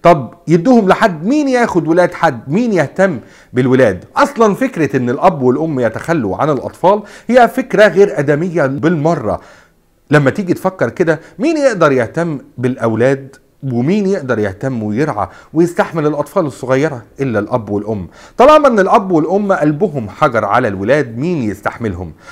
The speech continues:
فكروا مرة واتنين وتلاتة وأربعة، وكحل مرضي نفسيا بالنسبة للأب والأم قالوا: "خلاص، إحنا هنوديهم حضانة من الحضانات ونسيبهم هناك شوية، وبعدين لما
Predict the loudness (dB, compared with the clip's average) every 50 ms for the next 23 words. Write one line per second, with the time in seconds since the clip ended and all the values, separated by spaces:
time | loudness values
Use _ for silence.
0 | -8 -2 0 0 2 4 4 4 4 4 4 4 4 4 4 6 6 6 4 4
1 | 4 0 -2 -2 -2 -2 -2 -2 0 2 4 4 4 2 0 -2 0 0 0 0
2 | 2 0 -4 -6 -8 -12 -8 -6 -4 -2 -2 -2 0 0 -2 -2 -4 -8 -10 -8
3 | -4 0 0 0 0 0 0 0 2 2 2 -2 -2 -2 -2 -2 0 0 0 0
4 | 0 -2 -2 -2 -2 -2 -2 -2 -2 -2 -2 0 0 0 0 -2 -4 -4 -2 0
5 | -2 -2 0 -2 -2 0 0 0 0 0 0 2 2 2 0 0 -2 -8 -12 -6
6 | -4 -2 -2 0 0 -2 -2 -2 -4 -4 -6 -6 -4 -2 0 2 2 2 0 -2
7 | -4 -4 -4 -4 -4 -4 -2 -2 0 0 0 -2 -2 -4 -10 -20 _ _ _ -20
8 | -20 _ _ _ _ _ _ 0 2 2 2 2 2 0 0 0 -2 -4 -2 -2
9 | -2 -2 -2 -4 -2 -2 0 0 2 2 2 0 0 -2 -6 -20 _ _ _ -20
10 | _ _ _ -2 0 2 4 4 4 4 2 0 0 0 0 0 0 -2 -2 -2
11 | -2 -2 -4 -4 -6